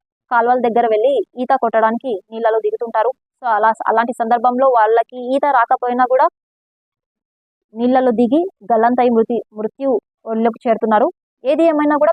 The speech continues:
పిల్లల తల్లిదండ్రులు వారిపై ఒక నిఘా ఉంచాలి. ఉమ్మడి కర్నూలు జిల్లాలో ఒక్క రోజులోనే ముగ్గురు మృత్యువాత పడ్డారు. ఆదోనిలో కూడా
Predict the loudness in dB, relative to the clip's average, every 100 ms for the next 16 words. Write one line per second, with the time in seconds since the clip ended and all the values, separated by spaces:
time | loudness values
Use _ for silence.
0 | 0 -2 0 0 0 0 0 0 0 2
1 | 2 0 0 -2 -2 -2 -2 -4 -4 -2
2 | -2 -2 -4 -4 -6 _ _ -6 -2 0
3 | 0 0 0 0 0 2 2 0 -2 _
4 | _ _ -16 -6 0 2 2 0 0 2
5 | 2 2 0 0 -2 -6 0 0 0 -2
6 | 0 0 -2 _ _ _ -2 0 2 2
7 | 2 0 2